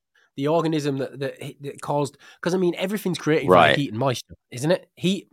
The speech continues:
Speaker 1: moisture, rot. That's kind of, as soon as, as
Speaker 2: Yeah.
Speaker 1: soon as you get
Speaker 2: Moldy.
Speaker 1: heat and moisture, it starts to rot and it gets disgusting, and then it,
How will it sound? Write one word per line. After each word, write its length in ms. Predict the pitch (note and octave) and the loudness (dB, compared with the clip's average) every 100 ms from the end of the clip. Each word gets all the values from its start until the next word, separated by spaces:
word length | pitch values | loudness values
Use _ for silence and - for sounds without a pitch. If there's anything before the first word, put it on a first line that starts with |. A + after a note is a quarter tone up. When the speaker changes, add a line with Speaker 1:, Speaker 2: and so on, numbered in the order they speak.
| - | -4
Speaker 1:
moisture, 460 | D3 D#3 - C#3 | -2 -2 -2 -4
rot. 480 | C#3 C#3+ B2+ - - _ _ _ | 0 0 0 -4 -18 _ _ _
That's 180 | - E3 | -4 -4
kind 260 | - E3 D#3+ | -2 0 2
of, 180 | C3+ - - - - | 0 -2 -20 -20 -8
as 80 | - | -4
soon 200 | E3+ F3+ | 0 2
as, 140 | D3+ | 2
as 140 | - | 2
Speaker 2:
Yeah. 60 | - - | 2 4
Speaker 1:
soon 80 | F3 | 2
as 80 | E3 | 0
you 40 | |
get 200 | D#3+ - | 2 6
Speaker 2:
Moldy. 300 | C3+ A#2 - | 8 8 6
Speaker 1:
heat 20 | |
and 40 | D3+ | 6
moisture, 340 | F3+ F3 A#2+ | 4 4 -4
it 80 | - | -8
starts 320 | - E3 D3+ | 0 0 0
to 100 | - | -4
rot 240 | C#3 D#3+ - | -2 0 0
and 60 | B2 | -4
it 60 | |
gets 160 | B2+ C3 | -8 -8
disgusting, 520 | C3 - D#3+ - A2+ | -10 -6 -6 -6 -8
and 80 | A#2 | -6
then 100 | C3 | -8
it, 100 | C#3 | -10